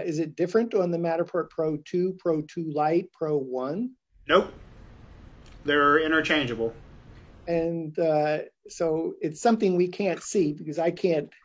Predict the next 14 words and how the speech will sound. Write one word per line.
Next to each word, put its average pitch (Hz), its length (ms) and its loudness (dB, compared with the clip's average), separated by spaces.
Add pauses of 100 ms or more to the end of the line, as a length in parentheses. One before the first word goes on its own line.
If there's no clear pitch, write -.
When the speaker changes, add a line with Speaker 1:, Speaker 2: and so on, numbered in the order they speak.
(160)
Speaker 1:
I 170 60 0
can't 170 300 -4
see 208 260 6
any 160 200 2
screws 220 560 0
there. 135 380 -6 (240)
Speaker 2:
Right. 117 340 -2 (520)
Speaker 1:
So 135 80 -2
Speaker 2:
Yeah. 123 180 6
Speaker 1:
that's 185 220 4
an 156 180 -6
in-, 233 280 4 (180)
something 185 480 0
internal. 180 720 0